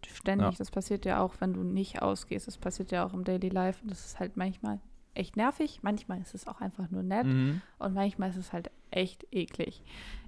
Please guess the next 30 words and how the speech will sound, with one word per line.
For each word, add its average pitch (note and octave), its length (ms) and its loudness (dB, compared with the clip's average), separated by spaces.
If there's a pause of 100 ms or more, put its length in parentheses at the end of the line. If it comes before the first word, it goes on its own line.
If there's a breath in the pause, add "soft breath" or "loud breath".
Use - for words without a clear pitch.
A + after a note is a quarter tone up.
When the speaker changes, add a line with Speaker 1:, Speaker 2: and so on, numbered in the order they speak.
Speaker 1:
Ja, F#2+ 240 2 (520 loud breath)
also G3+ 260 6 (220)
meistens A#3+ 400 8
ist A3 100 2
es G#3 80 2
auch G#3 120 4
einfach G#3+ 240 4
zu - 120 -4
penetrant. G3 720 4
Ich F#3 120 -2
weiß G#3+ 180 8
nicht, G#3+ 140 0
was G#3 140 0
ihr G3+ 120 4
Jungs A3 200 4
euch G3 160 2
dabei F#3 260 6
denkt, A3+ 380 8 (300 loud breath)
aber G3 160 8
es G3+ 120 2
ist - 140 -2
einfach G3+ 300 2
zu - 160 -8
krass, - 360 4
wenn G3 100 4
du F#3+ 140 4
halt G3 180 4
sa-, F#3+ 220 6
sagst F#3+ 380 0
nein, A3+ 460 6